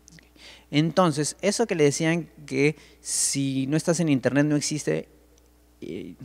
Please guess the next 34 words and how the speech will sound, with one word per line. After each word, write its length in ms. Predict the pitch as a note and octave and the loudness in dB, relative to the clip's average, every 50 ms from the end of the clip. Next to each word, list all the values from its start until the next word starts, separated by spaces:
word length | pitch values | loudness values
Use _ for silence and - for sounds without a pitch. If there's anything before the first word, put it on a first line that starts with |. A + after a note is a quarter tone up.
| A#2 - | -16 -6
no 120 | B2+ D3 | -2 0
es 140 | D#3 D#3+ - | 0 0 0
tanto 300 | - E3 D#3+ C#3+ D3+ C3 | -2 -4 -2 2 2 2
así, 320 | B2+ - - D#3+ D3 A2 A#2 | 2 2 0 0 4 4 4
es 180 | C#3+ - - - - - - | 2 2 -6 -16 -20 -20 -16
si 200 | - - - D3+ | -8 0 2 6
no 160 | D#3+ F#3+ G3+ | 8 8 6
sales 500 | - - A#3 G#3+ A3+ A3+ A3 G3 E3 - | 10 12 12 12 12 12 12 12 10 10
en 80 | D3+ C#3 | 8 8
los 140 | C3+ C3+ | 8 8
diez 200 | C3+ D3+ F3 F3 | 8 8 6 6
primeros 400 | - - E3+ D3+ D3+ D#3 D#3+ E3+ | 6 4 4 6 8 8 8 8
resultados 380 | E3+ D#3+ B2+ C3 A#2+ B2+ C#3+ D3 | 8 6 2 2 6 8 8 10
de 60 | C#3+ | 10
búsqueda 220 | D#3 D3+ - D3+ C3+ | 8 6 6 4 4
de 60 | B2 | 4
Google, 340 | A#2+ B2+ C3 C#3 C#3 D#3 - - - _ _ _ - | 4 4 4 2 2 0 -4 -14 -20 _ _ _ -8
no 160 | B2 A#2 B2+ | -2 0 0
existes, 760 | A2+ - - - C3+ A#2+ - - - - - - - - - _ _ _ _ _ _ _ _ _ - | 0 0 0 -2 -2 -2 -4 -8 -12 -20 -20 -20 -20 -20 -20 _ _ _ _ _ _ _ _ _ -16
¿no? 240 | G#2+ A2+ B2 C#3 E3+ - _ _ _ _ _ _ - - | -12 -8 -8 -8 -8 -10 _ _ _ _ _ _ -10 -8
Ok, 160 | A2+ G#2+ - G2 G2+ - - - - - _ | -8 -6 -6 -10 -14 -14 -18 -20 -20 -14 _
eso 320 | - C#3 D#3+ D#3+ - F#3+ F3 | 6 6 6 8 6 2 0
se 180 | - - D3 | 2 2 4
llama 240 | C#3 C#3 D3 D3+ D3 | 4 4 6 4 4
seo, 380 | C#3+ - - D#3 B2+ G#2+ G2 - | 4 4 6 6 6 6 4 2
Search 480 | - - D#3+ C#3+ D3 C#3+ - - - - | 2 4 6 6 6 4 2 -4 -4 2
Engine 400 | - D3 D3+ D3+ C#3 D3 D3+ D3 | 6 6 6 8 6 6 8 8
Optimization, 680 | C#3+ - - B2+ A#2 A2+ - - A#2+ G2+ F#2+ B2 A#2 A#2 | 8 8 8 4 2 4 4 4 2 2 2 -2 -6 -6
optimización 560 | A2 A2 C3 B2 B2 - C3 A2 - D3+ D3+ | -4 -2 0 2 2 2 0 0 2 2 6
en 60 | D3+ | 6
los 80 | C#3+ B2+ | 6 6
resultados 320 | A#2 A2+ A2+ A#2 C3+ C#3+ | 6 2 4 6 8 12
de 40 | D#3 | 12
búsqueda, 440 | E3+ E3 - - E3 E3 E3 E3 | 10 10 10 4 4 4 4 4